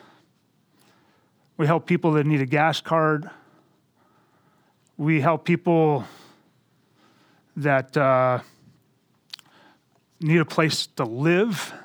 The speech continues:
They just, they're homeless. They've been homeless for years. And, and the reality is that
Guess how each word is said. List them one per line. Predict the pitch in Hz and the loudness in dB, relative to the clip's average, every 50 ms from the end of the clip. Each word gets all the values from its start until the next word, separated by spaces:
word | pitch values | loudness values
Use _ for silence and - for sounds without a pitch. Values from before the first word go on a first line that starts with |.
| - _ _ _ _ _ _ | -20 _ _ _ _ _ _
They | - 143 | -6 -4
just, | 139 165 147 - - - 139 - | -2 -2 -4 -4 -8 -12 -6 -2
they're | 156 143 | -2 -2
homeless. | 117 - - 170 170 180 190 208 208 208 - - | -2 0 0 0 0 2 0 0 0 -2 -2 -2
They've | - 156 127 | -2 -2 -2
been | 143 139 | -2 -4
homeless | 127 - 175 170 175 180 165 - | -2 0 0 2 2 2 0 0
for | - 165 147 | -2 -2 -2
years. | 135 123 127 151 180 202 214 220 220 226 - - - - - - _ - - - - - - - - _ _ _ _ _ _ _ | -2 -4 -2 0 0 0 0 -2 -6 -8 -10 -10 -10 -12 -14 -16 _ -20 -20 -20 -20 -20 -20 -20 -20 _ _ _ _ _ _ _
And, | - 175 196 | -4 -2 -2
and | 240 226 208 196 | 0 0 2 2
the | 190 175 | 4 4
reality | 170 185 214 247 269 285 294 294 277 214 196 | 4 4 4 2 2 2 2 2 4 4 4
is | 180 175 175 175 175 175 165 139 - | 6 6 4 4 2 2 0 -2 0
that | - 175 175 165 160 165 | 0 2 2 2 2 0